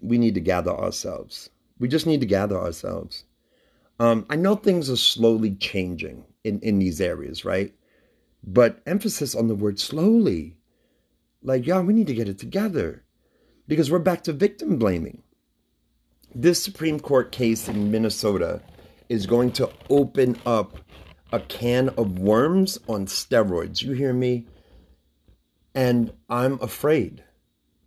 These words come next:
I'm afraid for every college campus. I'm afraid for naive and exciting girl, uh,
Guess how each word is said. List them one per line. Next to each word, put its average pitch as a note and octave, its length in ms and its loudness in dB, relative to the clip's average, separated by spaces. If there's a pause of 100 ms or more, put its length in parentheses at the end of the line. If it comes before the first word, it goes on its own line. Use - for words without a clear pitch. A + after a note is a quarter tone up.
(380)
I'm B2+ 200 2
afraid A2+ 680 0
for F#2 640 0 (1400)
every A2+ 260 2
college G#2 460 -4
campus. G#2+ 680 -8 (840)
I'm A2+ 220 2
afraid A2 560 0
for F#2 580 -2 (1160)
naive A#2+ 760 2
and A2+ 140 -2
exciting A#2 840 -2
girl, G2+ 400 0
uh, A#2 140 -6